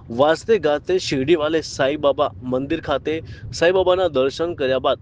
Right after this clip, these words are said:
પાલખીને પૂર્ણાહુતિ આપવામાં આવશે. પદયાત્રામાં ધારાસભ્ય રમણભાઈ પાટકર, ભાજપ સંગઠન યુવા પ્રમુખ ડોક્ટર નીરવભાઈ શાહ,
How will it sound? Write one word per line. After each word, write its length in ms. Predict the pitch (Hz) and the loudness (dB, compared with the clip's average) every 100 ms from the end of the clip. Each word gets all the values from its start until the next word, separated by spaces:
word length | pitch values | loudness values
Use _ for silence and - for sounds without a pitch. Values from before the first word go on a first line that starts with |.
| - | -4
પાલખીને 540 | 131 120 123 151 131 156 - - - - | -4 -2 -4 -4 -2 -4 -10 -20 -20 -4
પૂર્ણાહુતિ 600 | 175 185 190 165 151 175 - | 4 4 4 -2 -6 -8 -6
આપવામાં 440 | 131 147 139 117 | -4 0 0 0
આવશે. 280 | 101 101 117 - - - | -4 -6 -10 -10 -20 -10
પદયાત્રામાં 500 | - 131 139 156 160 | -2 0 0 0 0
ધારાસભ્ય 500 | 147 127 143 151 156 | 0 0 0 -4 -2
રમણભાઈ 400 | 156 127 139 143 | 0 0 -2 -4
પાટકર, 500 | 147 123 113 - 151 - - - - | -2 -2 -4 -6 -6 -8 -18 -12 -2
ભાજપ 320 | 131 131 190 | 0 2 0
સંગઠન 380 | 180 165 170 170 | -2 -2 0 -2
યુવા 280 | 135 135 | -2 -2
પ્રમુખ 400 | 151 147 151 131 | 0 -2 -6 -4
ડોક્ટર 320 | 123 131 139 147 | 0 -2 0 -2
નીરવભાઈ 480 | 117 127 135 135 | 0 -2 0 -2
શાહ, 280 | 117 - 135 | -2 -2 -2